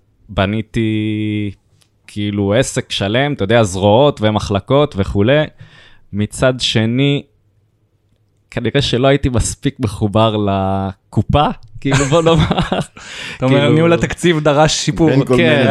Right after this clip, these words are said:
Speaker 3: מנג'מנט.
Speaker 2: בנק
Speaker 1: כן, פשוט, אה, עשיתי כל דבר שחשבתי שצריך להיות באקדמיה לפוקר, אה, ולצערי זה לא פשוט, כי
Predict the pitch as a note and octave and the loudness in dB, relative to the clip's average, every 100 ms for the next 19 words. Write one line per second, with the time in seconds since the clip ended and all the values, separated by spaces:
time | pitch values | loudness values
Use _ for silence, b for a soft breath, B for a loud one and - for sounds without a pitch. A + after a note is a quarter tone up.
0 | - A2+ G#2+ C3 B2+ D3 C3 A#2+ A2 A#2+ | 4 4 2 2 2 2 4 2 -2 -6
1 | - - G3 F#3 - F3+ D#3+ D#3 D3 C3+ | -4 0 2 0 0 2 4 4 2 0
2 | D#3 D3 C3+ C#3+ C3+ B2 B2 - A#2 G#2 | -2 -2 -2 -2 0 2 0 -2 -6 -6
3 | - G#2 - G#2 G#2 G2+ - - A#2 B2 | -4 -6 -6 -8 -6 -8 -8 -2 0 0
4 | A2 G2 G2 F#2+ G2+ G#2 F#2 - C3+ D3+ | 0 2 0 -2 -4 -4 -4 -6 -6 -4
5 | D3 - - - - - - F2 F2 F2 | -8 -10 -14 -12 -14 -12 -12 -10 -10 -10
6 | F2 F2 F2 F2 F2 b b b b b | -10 -10 -10 -10 -12 b b b b b
7 | b F2 F2 F#2 F#2 - F#2 G#2 A2 F#2+ | b -14 -6 -4 -4 -4 -4 -2 -2 -2
8 | G2 A#2+ - F2+ C3 C#3+ - - F#2 F#2 | 2 0 0 -4 -2 -2 -4 -10 -8 -6
9 | F#2 F#2 | -6 -6